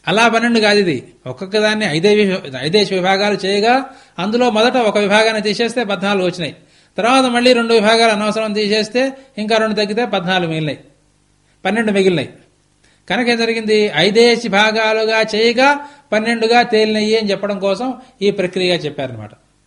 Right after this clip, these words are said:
కనుక రామా, ఈ విభాగాలన్నింటినీ నువ్వు ఇప్పుడు విభాగ విధానం అర్థం చేసుకున్నావు. ఈ ఒక్కొక్క విభాగం యొక్క అర్థం ఏమిటో చెబుతా విను.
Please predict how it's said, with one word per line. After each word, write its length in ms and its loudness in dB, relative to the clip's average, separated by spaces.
కనుక 160 -6
రామా, 560 -4
ఈ 140 2
విభాగాలన్నింటినీ 1000 2
నువ్వు 500 -2
ఇప్పుడు 360 0
విభాగ 480 2
విధానం 380 4
అర్థం 280 0
చేసుకున్నావు. 380 -4
ఈ 20 -2
ఒక్కొక్క 320 0
విభాగం 460 2
యొక్క 200 0
అర్థం 300 0
ఏమిటో 200 0
చెబుతా 300 -4
విను. 200 -10